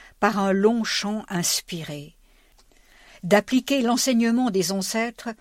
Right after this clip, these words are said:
selon lequel sagesse et compassion valent mieux que colère, honte et amertume. Crazy Brave, oui,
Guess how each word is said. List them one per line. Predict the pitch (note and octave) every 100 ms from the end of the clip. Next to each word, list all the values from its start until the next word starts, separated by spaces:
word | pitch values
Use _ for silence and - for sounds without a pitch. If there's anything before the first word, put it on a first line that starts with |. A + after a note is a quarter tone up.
| _ -
selon | - A#3 A#3
lequel | A3+ G#3+ G#3+ A3+ A3
sagesse | - A#3 G#3 A#3 A3 - -
et | F#3+
compassion | - G#3+ G3 F#3 - G3 G3+ - - - - -
valent | D3+ G3+ G3+
mieux | F#3+ F#3+ A3+
que | G#3+
colère, | G3 - G#3 G3+ G3 F#3+ -
honte | D4+ F#3+ F3+ F3+ - F3+ - -
et | G3+ -
amertume. | G3+ F#3 D#3 - - F3+ D#3+ D3+ B2+ C3+ _ _ _ _ _ _ _ _ _ _ _ _
Crazy | - B3 G3+ G3
Brave, | D#3+ G3 F3+ D3+ - - _ _ _
oui, | - F#3+ G3+ F#3